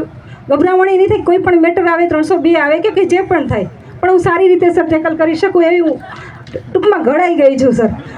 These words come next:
અને એક તો મને એક જ ટેન્શન હતું કે ભાઈ સાત વખત બદલી થઈ, no doubt, પણ સર એક ઇન્સ્પેક્શનનું જ મને ટેન્શન હતું.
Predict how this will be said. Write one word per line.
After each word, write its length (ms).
અને 120
એક 220
તો 120
મને 220
એક 180
જ 120
ટેન્શન 380
હતું 220
કે 80
ભાઈ 180
સાત 280
વખત 260
બદલી 260
થઈ, 80
no 180
doubt, 320
પણ 120
સર 200
એક 140
ઇન્સ્પેક્શનનું 640
જ 20
મને 200
ટેન્શન 340
હતું. 260